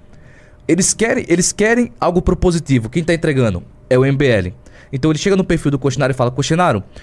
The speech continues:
ô, você é um cara joia. Ô, ma-, mas não se vende teus valores, tá aí com o M B L." Chega no meu perfil, "Ô, Faustino, eu vi que você tem vídeo com o Arthur, não,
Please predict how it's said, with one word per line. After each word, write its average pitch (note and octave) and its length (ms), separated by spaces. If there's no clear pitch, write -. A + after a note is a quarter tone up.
ô, C#3+ 140
você A#2 280
é B2 60
um A#2 200
cara B2 240
joia. G2+ 420
Ô, C#3 140
ma-, A#2+ 160
mas C#3 180
não E3+ 60
se F3 180
vende C3 300
teus B2+ 220
valores, G2+ 400
tá - 100
aí B2+ 100
com B2 120
o A#2+ 40
M A#2 80
B G#2+ 120
L." F2 400
Chega D#3 160
no D#3 40
meu E3 80
perfil, D#3+ 300
"Ô, G#3+ 160
Faustino, B2+ 320
eu B2 40
vi D3+ 120
que E3+ 280
você C#3 240
tem D3+ 140
vídeo D3 180
com D3 140
o C#3+ 40
Arthur, B2+ 440
não, F#3 260